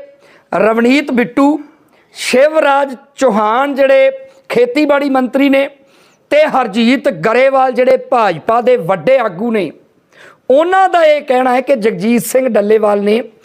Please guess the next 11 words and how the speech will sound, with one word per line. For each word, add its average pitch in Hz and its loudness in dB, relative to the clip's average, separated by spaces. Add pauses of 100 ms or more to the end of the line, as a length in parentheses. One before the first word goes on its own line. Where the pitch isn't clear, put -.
(240)
ਸਾਡੀ 254 -2
ਬੇਨਤੀ 233 -2
ਤੇ 208 0
ਮਰਨ 185 -2
ਵਰਤ 170 -4
ਤੋੜਿਆ 151 -4
ਹੈ। 131 -12 (800)
ਉਹ 262 2
ਕਹਿੰਦੇ 277 0
ਨੇ 294 0 (440)
ਕਿ 285 0